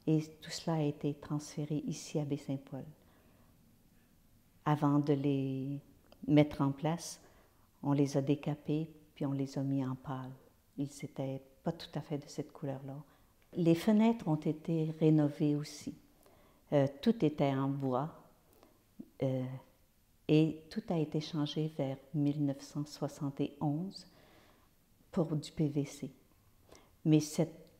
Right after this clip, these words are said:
ce travail-là a duré trois ans. C'est pas seulement au niveau de la chapelle, mais c'est toutes les ouvertures de l'édifice qui ont été changées.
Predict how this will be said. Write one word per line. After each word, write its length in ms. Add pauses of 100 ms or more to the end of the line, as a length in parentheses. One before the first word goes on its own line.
ce 200
travail-là 600
a 120
duré 320
trois 420
ans. 140
C'est 220
pas 180
seulement 500 (120)
au 80
niveau 260
de 80
la 80
chapelle, 420 (340)
mais 60
c'est 260 (220)
toutes 160 (540)
les 260
ouvertures 580 (160)
de 220 (320)
l'édifice 640 (340)
qui 140
ont 80
été 320
changées. 480